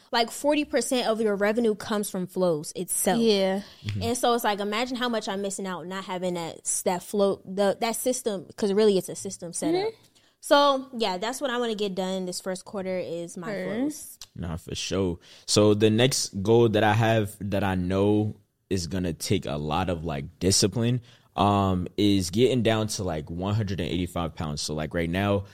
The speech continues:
Speaker 3: I'm at, like, two oh one.
Speaker 2: Mm-hmm.
Speaker 3: And so I need to get down, like, more. And then I could decide, like, if I wanna stay there or if I wanna go, like, lower. So that, I was thinking about going on, like, a high fiber diet or something.
Speaker 1: What's that?
Speaker 3: Um, it's a diet where, like, you're not necessarily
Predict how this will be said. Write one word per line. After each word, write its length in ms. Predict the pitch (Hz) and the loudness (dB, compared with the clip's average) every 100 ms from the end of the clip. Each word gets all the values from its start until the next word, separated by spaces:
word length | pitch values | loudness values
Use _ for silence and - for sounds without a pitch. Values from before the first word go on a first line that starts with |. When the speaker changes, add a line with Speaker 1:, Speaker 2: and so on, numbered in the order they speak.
| _ - | _ -6
Speaker 3:
I'm 180 | 95 90 | -4 -2
at, 160 | 76 | -2
like, 360 | 76 73 - - _ _ | -4 -4 -6 -16 _ _
two 240 | - 120 104 | -2 4 4
oh 80 | |
one. 380 | 92 82 107 123 - - | 4 0 0 -2 -4 -20
Speaker 2:
Mm-hmm. 220 | 214 220 | -10 -2
Speaker 3:
And 100 | 220 | 0
so 380 | - 104 95 90 - | 0 2 2 2 0
I 60 | |
need 200 | 95 95 | -2 -2
to 80 | 87 | -2
get 300 | 85 87 - | -2 -4 -2
down, 320 | 82 82 82 | 0 0 0
like, 260 | 71 69 - | -4 -6 -8
more. 420 | 76 87 80 69 - - - | -4 -2 -2 -4 -12 -20 -6
And 120 | 98 | 2
then 160 | 107 120 | 4 4
I 80 | 131 | 2
could 160 | 135 123 | 4 2
decide, 380 | 113 123 113 | 2 4 4
like, 220 | 101 95 - | 4 2 0
if 140 | - | 0
I 60 | 101 | 2
wanna 280 | 95 87 76 | 2 0 -2
stay 300 | - 104 123 | 2 6 8
there 260 | 127 131 | 8 6
or 160 | 131 - | 4 0
if 100 | 95 | 0
I 60 | 92 | 0
wanna 220 | 92 82 | 0 -2
go, 220 | 71 87 | -2 0
like, 320 | 87 69 69 71 | 0 -2 -4 -4
lower. 440 | 78 82 69 67 - - | -2 0 -2 -6 -14 -16
So 180 | - 92 | 0 2
that, 340 | 92 110 - - | 6 4 2 0
I 60 | 104 | 4
was 120 | 117 | 4
thinking 160 | 127 131 | 4 2
about 320 | 123 - - | 4 2 -2
going 240 | 90 107 104 | -2 0 0
on, 180 | 92 | 0
like, 160 | 82 82 | -2 -4
a 80 | 71 | -6
high 260 | - 90 | -6 -4
fiber 360 | 92 85 92 95 | -4 -2 -2 -2
diet 420 | 95 107 107 110 - | -2 0 0 -2 -6
or 40 | |
something. 280 | 101 110 107 | -6 -4 -2
Speaker 1:
What's 120 | 113 | -2
that? 280 | 120 233 202 _ _ - | 0 -2 -4 _ _ -4
Speaker 3:
Um, 400 | 101 202 196 90 | 0 2 2 2
it's 180 | 107 135 | 2 4
a 80 | |
diet 340 | 107 110 113 104 | 4 4 6 4
where, 240 | 92 98 | 4 2
like, 240 | 92 87 92 | 2 0 0
you're 100 | 104 | -2
not 160 | 98 92 | 0 0
necessarily 500 | 92 - 95 90 | -2 -2 -2 -2